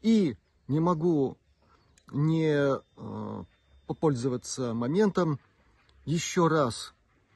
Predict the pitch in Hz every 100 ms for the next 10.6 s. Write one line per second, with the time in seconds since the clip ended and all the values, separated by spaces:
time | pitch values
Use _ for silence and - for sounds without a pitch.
0 | _ - 147 156 156 156 143 - - -
1 | 180 139 - - _ - - - - 143
2 | 131 - 147 165 151 139 120 - 151 139
3 | 160 139 131 123 110 - _ _ _ _
4 | 151 160 147 143 135 147 135 - 147 131
5 | 139 127 120 170 196 156 139 120 143 147
6 | 135 - 131 127 135 147 127 117 147 135
7 | 233 208 151 110 98 _ _ _ _ _
8 | - - _ _ _ _ _ - 185 185
9 | 151 123 - 110 110 120 147 156 165 190
10 | 156 127 - 135 127 113